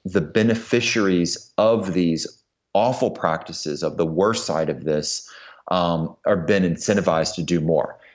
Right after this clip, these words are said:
And that's true whether you're talking about Russia, which, um, has come back from war because it sees it as a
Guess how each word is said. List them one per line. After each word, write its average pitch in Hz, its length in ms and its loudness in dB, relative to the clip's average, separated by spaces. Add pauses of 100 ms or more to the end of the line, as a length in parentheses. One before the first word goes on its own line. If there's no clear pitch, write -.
(100)
And 95 180 4
that's 101 200 0
true 104 360 2
whether 87 280 2
you're 87 120 4
talking 85 380 -2
about 76 260 0
Russia, - 520 0
which, - 380 -2
um, 82 420 0
has 85 120 -2
come 87 200 2
back 85 200 2
from 85 160 -2
war 85 200 0
because 85 280 -6
it - 100 -6
sees 90 300 0
it 85 100 2
as 78 200 0
a 73 180 0